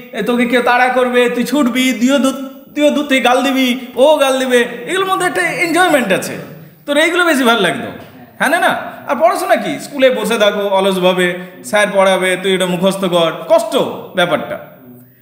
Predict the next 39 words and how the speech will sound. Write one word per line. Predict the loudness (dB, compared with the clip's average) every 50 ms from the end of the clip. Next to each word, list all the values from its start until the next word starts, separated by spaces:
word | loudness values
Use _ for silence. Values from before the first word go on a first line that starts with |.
| _ _ _ _ -8
তো | -8
ছোটবেলা | -6 -4 0 0 0 0 2 2 4 4 4 4 2
থেকে | 0 -2 -6 -6 -6 -6 -6 -4 -6 -6 -6 -10 -16 -16 -10 -6
যে | -4 -4 -2
ছোটতে | -2 -2 -2 -2 0 0 -2
তুই, | 0 0 0 2 2 0 -2 -6 -8 -12 -16 -16 -12
না, | -4 0 2 2 2 2 0 -4 -8 -12 -14 -18 -20 -20 _ _ _ _ _ _ _ _ _ _ _ -2
পড়াশোনা | 0 2 4 4 2 2 2 2 2 4
বাদ | 4 2 0 0
দিয়ে | -2 -4 -2
যা | 0 0 0 0 0
কাজে | 0 0 2 2
লাগিয়ে | 2 2 2 0 -2 -4
দিবি, | -4 -6 -8 -10 -12 -14 -16 -14 -8
সে | -4 -4 -2
সেটাতে | 0 0 0 0 -2 -2
খুশি | -2 -4 -4 -4 -4 -4
থাকে, | -6 -6 -8 -10 -16 -20 -20 -20 -20 -20 -20 -8 -4
হ্যাঁ | -2 0 0
না, | 0 0
না? | 0 -2 -4 -6 -10 -14 -16 -18 -20 -20 -20 -20 -20 -20 _ _ _ _ _ -4
রাইট? | -2 -2 -2 -2 -4 -8 -12 -14 -16 -18 -20 -20 _ _ _ _ -4
রাইট। | -4 -4 -4 -4 -10 -14 -18 -20 -20 -12 -8
তোকে | -4 -2 0 0
যদি | 2 2 2
হোটেলের | 2 2 2 2 2 2 2 2 2
কাজেও | 2 0 0 2 2
লাগিয়ে | 2 2 2 0 -4 -4 -2
দেয়, | 0 0 0 -2 -4 -8 -14 -16 -18 -20 -20 _ -16
তোকে | -12 -10 -8
যে | -4 -2
বললাম | -2 0 0 -2 -2 0
নামতা | 0 0 0 0 -2 -2 0 0
মুখস্থ | 0 2 2 2 2 2 0
কর | -2 0 4 4 4 4 4 4 2
এক | 2 0 -2 -2 -4
থেকে | -4 -2 -2
পনেরো | -2 0 0 -2 -2 -2 -2
পর্যন্ত, | -2 -4 -2 -2 -2 -2 -4 -4 -8 -10